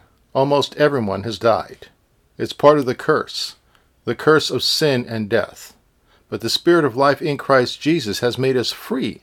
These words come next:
from the law of sin and death. Well, what is the law of sin and death?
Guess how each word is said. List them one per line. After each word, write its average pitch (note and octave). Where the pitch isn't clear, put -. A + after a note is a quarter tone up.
from B2
the A2+
law G#2+
of E2+
sin A#2+
and F2+
death. -
Well, A#2+
what C#3
is C#3+
the D#3
law C#3+
of C3+
sin D3
and C#3
death? C#3+